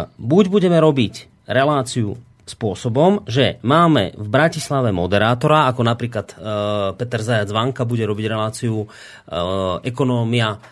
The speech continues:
pre neekon-, ekonomika pre neekonómov a chce si tam volať ekonómov z Bratislavy. Teda má, už mám, mám od neho informáciu, že pán Vitkovič bude, pán Stanek.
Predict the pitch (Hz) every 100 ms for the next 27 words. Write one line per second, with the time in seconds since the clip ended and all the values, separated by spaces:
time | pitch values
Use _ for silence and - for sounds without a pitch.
0 | _ - 92 101 117 117 120 120 117 -
1 | 123 131 131 143 127 123 120 107 113 120
2 | 120 120 110 101 85 98 175 233 - -
3 | - - 208 - 190 202 160 160 160 -
4 | - - 135 139 123 117 113 135 131 123
5 | 107 95 104 120 92 85 110 127 123 120
6 | 127 131 113 110 113 117 98 92 - -
7 | - 123 123 113 123 135 123 117 123 107
8 | 110 87 87 120 123 120 110 104 110 110
9 | 110 110 - - - - - 98 95 -
10 | 123 131 127 131